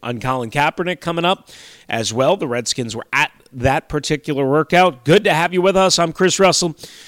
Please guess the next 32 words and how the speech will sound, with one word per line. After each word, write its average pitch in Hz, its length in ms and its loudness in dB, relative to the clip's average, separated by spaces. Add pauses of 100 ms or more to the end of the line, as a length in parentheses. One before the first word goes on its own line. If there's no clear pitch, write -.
(360)
We 185 460 0 (560)
want 147 260 -4
to 147 80 -6
make 151 200 0
sure 175 260 0
you 160 160 -2
guys 151 360 2
know 127 340 -6 (560)
about 190 260 2
DoorDash. 254 840 2 (460)
Yeah. 87 380 -8 (880)
Looking 147 260 -4
for 127 520 -2 (260)
a 107 140 -6
good 135 320 0
meal, 143 300 -2
fellas? 160 540 -2 (240)
Treat - 360 0
yourself 147 640 -2 (240)
to 139 100 -8
that 131 240 -4
meal 147 260 2
you 143 120 4
deserve 123 420 -2
and 101 80 -10
have 151 160 -2
your 156 100 -2
favorite 220 300 2
restaurants 190 440 0
come 175 200 0
to 165 60 -2
you 165 220 2